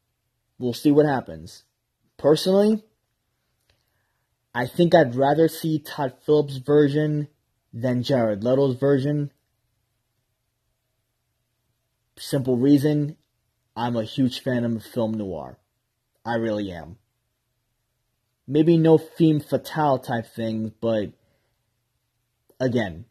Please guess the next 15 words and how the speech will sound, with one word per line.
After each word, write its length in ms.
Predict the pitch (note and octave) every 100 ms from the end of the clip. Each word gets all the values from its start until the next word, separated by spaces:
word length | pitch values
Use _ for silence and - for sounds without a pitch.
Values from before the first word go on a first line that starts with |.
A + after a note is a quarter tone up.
| _ A#2+ A#2
Google 560 | C3+ C3+ B2+ B2 A2+
these 280 | A#2+ A#2 -
terms 360 | - A#2 A2+ G#2+
if 80 |
you 120 | A2 A2
have 120 | G#2
no 220 | A2 G#2+
idea 160 | G#2 G#2
what 120 | G2+
the 60 |
hell 160 | G#2 G2
I'm 80 | F#2+
talking 300 | G#2+ F2 E2+
about. 260 | D2+ D2 - _ _ _ _ _ _ _ _ _ _
But, 460 | F#3 F#3 F#3 -